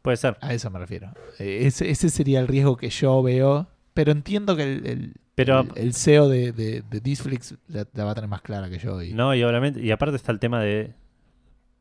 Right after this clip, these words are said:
Speaker 1: pues, y volvamos, te sale tres dólares por mes.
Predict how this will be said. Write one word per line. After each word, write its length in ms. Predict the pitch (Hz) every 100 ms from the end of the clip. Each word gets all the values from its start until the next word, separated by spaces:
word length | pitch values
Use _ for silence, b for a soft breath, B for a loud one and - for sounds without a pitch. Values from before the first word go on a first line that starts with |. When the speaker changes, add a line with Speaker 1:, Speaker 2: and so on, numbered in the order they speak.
| _
Speaker 1:
pues, 160 | - - -
y 100 | 113
volvamos, 480 | 101 104 107 92 - _
te 100 | -
sale 200 | - 120
tres 180 | 104 117
dólares 320 | 117 113 95
por 160 | - 101
mes. 240 | 92 -